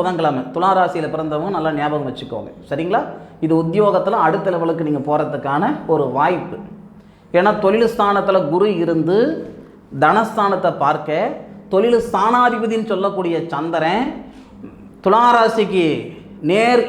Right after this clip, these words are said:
ஏழாவது பாவகம், அதாவது காலச்சக்கரத்துக்கு முதல் பாவகத்துல இருந்து உங்களுடைய ராசியை பார்ப்பார். அந்த நேரம் பொன்னான நேரம், பயன்படுத்திக்கோங்க. சரியா? சரி. அதே மாதிரி இந்த மூணாவது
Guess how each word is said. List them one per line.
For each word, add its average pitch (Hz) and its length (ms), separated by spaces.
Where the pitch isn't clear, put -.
ஏழாவது 208 460
பாவகம், 165 400
அதாவது 180 360
காலச்சக்கரத்துக்கு 196 720
முதல் 214 200
பாவகத்துல 170 580
இருந்து 160 300
உங்களுடைய 208 480
ராசியை 196 480
பார்ப்பார். 139 400
அந்த 190 140
நேரம் 208 360
பொன்னான 202 460
நேரம், 202 260
பயன்படுத்திக்கோங்க. 151 680
சரியா? 165 180
சரி. - 140
அதே 214 140
மாதிரி 185 240
இந்த 185 120
மூணாவது 240 400